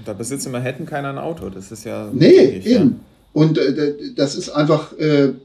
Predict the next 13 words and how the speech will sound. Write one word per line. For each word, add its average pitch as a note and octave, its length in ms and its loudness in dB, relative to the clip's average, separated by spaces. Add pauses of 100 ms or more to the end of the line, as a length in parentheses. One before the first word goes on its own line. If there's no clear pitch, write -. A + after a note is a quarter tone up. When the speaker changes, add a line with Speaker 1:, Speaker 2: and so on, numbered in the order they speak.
(180)
Speaker 2:
ich - 140 -18
glaub, - 180 -2
da, C#3 280 0
da - 120 0
braucht C#3+ 220 2
man C#3+ 100 2
wirklich D3 300 -2
ein A#2+ 60 -2
Umdenken. C#3 520 -4
Und, C3 400 -4
äh, B2 380 -4 (720)
ja, E3 160 6
letztendlich D3+ 640 -2